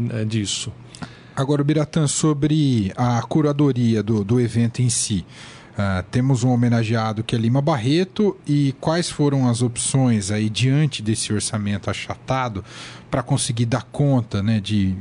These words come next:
Speaker 2: de, de, de homenagear o Lima Barreto, mas ao mesmo tempo que tipo de a-, de apostas foram feitas
Speaker 1: É.
Speaker 2: pra atrair público e também ao mesmo tempo ter um caldo interessante
Speaker 1: É.
Speaker 2: literário?
Speaker 1: Acho que encontraram uma boa solução,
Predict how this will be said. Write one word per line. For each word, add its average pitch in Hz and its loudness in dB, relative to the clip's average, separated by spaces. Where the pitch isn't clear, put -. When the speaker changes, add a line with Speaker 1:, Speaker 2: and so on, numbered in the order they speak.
Speaker 2:
de, 92 -4
de, 90 -2
de - -2
homenagear 110 0
o 147 2
Lima 120 2
Barreto, 113 0
mas 143 2
ao 143 2
mesmo 143 2
tempo 160 -2
que 160 -2
tipo - -2
de 170 0
a-, 151 0
de 127 -2
apostas 151 -2
foram 139 2
feitas 127 0
Speaker 1:
É. 107 -8
Speaker 2:
pra 131 -2
atrair 185 -2
público 240 0
e 208 2
também 170 0
ao 170 4
mesmo 156 2
tempo 156 -2
ter 165 -2
um 156 0
caldo 147 -2
interessante 127 -2
Speaker 1:
É. 123 0
Speaker 2:
literário? 104 -2
Speaker 1:
Acho - -2
que 226 0
encontraram 156 2
uma 151 2
boa 127 0
solução, 123 -2